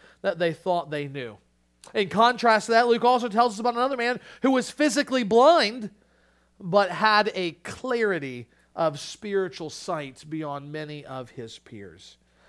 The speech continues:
And it's important that we understand these stories this morning because they're not only true accounts of the life of Jesus, but because they hold important implications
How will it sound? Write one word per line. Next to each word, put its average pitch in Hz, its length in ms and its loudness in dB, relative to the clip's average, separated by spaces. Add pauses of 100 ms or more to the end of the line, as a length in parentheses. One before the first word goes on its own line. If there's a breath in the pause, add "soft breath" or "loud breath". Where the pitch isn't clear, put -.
(340 soft breath)
And 247 180 4
it's 247 160 6
important 269 460 8
that 254 240 4
we 247 120 0
understand 254 560 -2
these 226 200 -6
stories 262 500 -2
this 220 240 -6
morning 226 480 -2
because 226 640 4 (220 loud breath)
they're 233 120 -2
not 247 140 2
only 240 240 2
true 269 420 -2
accounts 254 540 2
of 233 100 -2
the 220 80 2
life 220 320 4
of 214 140 -2
Jesus, 240 380 -8
but 226 100 -6
because 208 360 -2
they 202 120 -2
hold 214 340 2
important 196 640 -6
implications 185 1040 -10